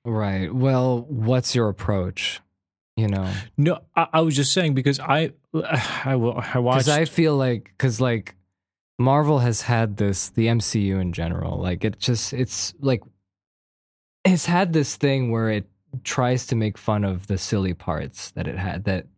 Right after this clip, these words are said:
Speaker 1: were always inherent in the comic book narrative. And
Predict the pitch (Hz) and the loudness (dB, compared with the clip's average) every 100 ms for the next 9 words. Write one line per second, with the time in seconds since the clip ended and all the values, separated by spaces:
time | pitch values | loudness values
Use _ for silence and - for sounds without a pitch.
0 | - 95 92 92 92 87 - 110 95 90 | -8 -4 -2 -2 -4 -6 -6 -4 -2 -2
1 | 87 95 90 87 - - 101 87 85 98 | -2 -2 -2 -4 -8 -6 -4 -4 -4 -2
2 | 90 85 - 87 90 - _ _ _ _ | -2 -4 -4 -6 -6 -14 _ _ _ _
3 | _ - 107 95 92 82 78 - - - | _ -4 -2 0 -2 -2 -6 -8 -12 -18
4 | _ _ _ _ _ _ _ _ _ 104 | _ _ _ _ _ _ _ _ _ -2
5 | 98 98 98 95 95 92 | 0 0 0 0 -2 -4